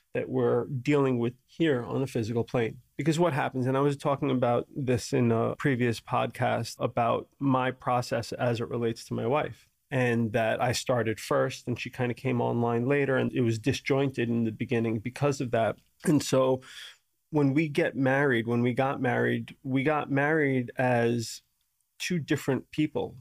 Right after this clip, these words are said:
because we understand that we're going through a metamorphosis individually. Everyone that's stepping into this kind of plant medicine space is going through a metamorphosis, one way or another.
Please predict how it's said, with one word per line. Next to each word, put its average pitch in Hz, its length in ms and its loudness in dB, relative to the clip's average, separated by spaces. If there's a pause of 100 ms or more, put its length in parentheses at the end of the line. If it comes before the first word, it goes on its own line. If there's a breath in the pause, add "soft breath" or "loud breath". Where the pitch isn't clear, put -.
because 127 300 0
we 143 160 0
understand 135 580 0
that 117 120 2
we're 127 80 0
going 131 320 0
through 127 320 0
a 120 40 2
metamorphosis 123 920 0
individually. 120 640 2
Everyone 156 400 2
that's 139 160 0
stepping 135 360 0
into 123 200 0
this 117 140 -2
kind 127 180 0
of 120 80 -4
plant 131 260 -4
medicine 135 380 -2
space 147 320 -2
is 123 100 -6
going 139 320 2
through 131 200 0
a 123 40 4
metamorphosis, 123 920 -2
one 143 220 2
way 127 100 4
or 123 80 4
another. - 420 -4